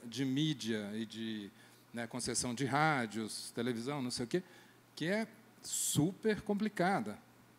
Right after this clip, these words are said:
Então, a gente tá falando aqui de música autoral, música alternativa, num cenário muito difícil,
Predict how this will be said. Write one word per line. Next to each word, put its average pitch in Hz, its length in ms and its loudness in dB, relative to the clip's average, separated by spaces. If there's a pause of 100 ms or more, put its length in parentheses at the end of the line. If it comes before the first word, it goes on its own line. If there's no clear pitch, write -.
(800)
Então, 120 240 -2
a 151 40 2
gente 175 280 -2
tá 175 120 2
falando 151 260 0
aqui 131 160 -2
de 113 120 -4
música 151 300 0
autoral, 147 460 2
música 113 280 -4
alternativa, 139 600 0 (340)
num 175 200 4
cenário 160 760 2 (600)
muito 170 1080 0 (1000)
difícil, 190 680 0